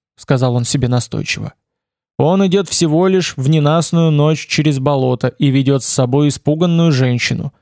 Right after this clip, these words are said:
А он уже ходил беззвёздными ночами по болотам, убегал и догонял, а рта нельзя было раскрыть, потому что сотни врагов прислушивались к каждому шороху камышей, плеску. А тут даже плеска не надо страшиться.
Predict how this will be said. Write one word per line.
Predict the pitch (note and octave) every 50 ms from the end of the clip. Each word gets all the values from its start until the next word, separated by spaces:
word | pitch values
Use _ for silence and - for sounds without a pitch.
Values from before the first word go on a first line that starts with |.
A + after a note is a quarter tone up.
| _ _ _ _ _ _ _
А | - C3+ C#3
он | D3 F3 G3+ A3
уже | G#3 G#3 G#3+
ходил | - - A3 A3 F3+ E3+ F3+ F3 E3
беззвёздными | D3+ E3 D#3 C3+ C#3 C#3+ E3 E3 C#3+ C3+ D3+ D3 D3
ночами | C#3+ C#3+ C3+ - - D3 C#3+ C#3+ C3+
по | - - B2+
болотам, | A#2+ C3 B2+ B2 B2+ C3+ C#3+ C#3+ - D3+ D3 C#3+ C#3 _ -
убегал | F3+ E3+ C#3+ D#3 C#3 B2+ D3+ D#3 D#3 D#3 D#3+ D#3+
и | D3
догонял, | D#3 D3 C3+ D#3 C#3+ C3+ C3 B2+ B2+ B2+ B2 - _ - - _ _ -
а | C#3 C#3+
рта | C3+ - D#3 D#3+ F3
нельзя | F3+ F#3 F3+ D#3+ C#3+ D#3+ D#3+
было | D#3+ E3+ E3+ E3+ E3+
раскрыть, | F3 E3+ - - - D3 D3+ D3 -
потому | - D#3 - D#3 D3+ D#3
что | C#3 - - C#3+
сотни | - - C#3+ D3 E3 D3+ - E3+
врагов | D#3 E3 F#3 F#3 D3+ C3+ C#3+ C3+ B2+ -
прислушивались | - D3+ C3+ - - C3+ C3+ C3+ C3 - D3+ D3+ D3+ C#3+ -
к | - -
каждому | - C#3+ C#3 C#3+ C#3+ B2+ D3 D3+ D3+
шороху | C#3 - - C#3 C3+ C#3 C3+ C3+ - - B2+
камышей, | - C#3 C3+ C3 A#2 - - C3 C3+ D3 D3+ D3+ D3 C#3 - _ _
плеску. | - B2+ B2+ C3 C#3+ D3 C#3 - - - C#3 B2+ - _ _ _ _ _ _ _ _
А | - C#3 C3+
тут | F3 F3+ D#3+
даже | F#3+ F#3+ F3 G3 -
плеска | - A3 B3 A#3 F3 - - D#3
не | C#3 D3
надо | D#3 D#3 C#3+ B2+ A#2+
страшиться. | A2+ - - C#3 C#3+ C#3+ - - C3+ - - - -